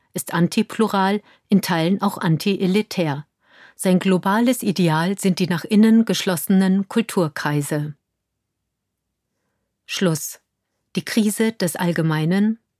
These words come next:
Die spätmoderne Gesellschaft der Singularitäten justiert die Relation zwischen dem Allgemeinen und dem Besonderen neu.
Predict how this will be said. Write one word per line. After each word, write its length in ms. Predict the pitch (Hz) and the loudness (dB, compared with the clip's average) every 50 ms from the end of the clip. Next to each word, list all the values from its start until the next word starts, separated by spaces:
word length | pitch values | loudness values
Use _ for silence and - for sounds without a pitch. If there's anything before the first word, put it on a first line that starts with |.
| _ _ _ _ _ _ _ _ _ _ _ _ _ _ _ _ _ _ | _ _ _ _ _ _ _ _ _ _ _ _ _ _ _ _ _ _
Die 100 | - 175 | -4 -4
spätmoderne 720 | 160 - - 226 240 247 - 240 214 190 196 180 180 175 160 | -2 0 0 0 2 2 4 4 4 4 4 2 2 2 2
Gesellschaft 640 | 170 156 147 170 160 175 185 - - 202 190 - - | 2 2 2 0 0 0 -2 -2 -2 -2 -2 -2 -2
der 80 | 190 165 | -2 0
Singularitäten 1120 | - 185 180 175 175 175 165 160 156 165 156 - - - 165 160 160 - - 190 190 190 - _ _ _ _ | 0 2 2 2 2 2 0 0 -2 -4 -4 -4 -2 -2 -2 -2 0 0 2 2 2 0 -2 _ _ _ _
justiert 540 | - 202 170 - - - 240 240 240 - - | -2 -2 -2 -2 0 0 2 2 2 0 0
die 80 | 220 | 0
Relation 800 | 190 - 170 165 165 156 - - - 185 170 180 202 208 214 214 - | 0 0 0 0 -2 -2 -4 -4 -2 0 2 2 4 2 2 0 -2
zwischen 360 | - - 180 - - 175 165 | -4 -4 -2 -2 0 0 0
dem 160 | 156 156 156 | 0 0 0
Allgemeinen 760 | - 156 156 170 170 208 190 190 190 202 196 208 214 208 214 - | -2 -2 -2 -2 0 2 4 4 4 4 4 4 4 4 2 0
und 180 | - 170 147 | -2 -2 0
dem 120 | 175 165 147 | 2 2 2
Besonderen 600 | 160 147 160 151 147 147 143 165 160 175 180 175 | 2 0 0 0 0 0 0 0 0 0 2 2
neu. 320 | 165 147 139 135 131 147 | 2 0 -2 -2 -4 -8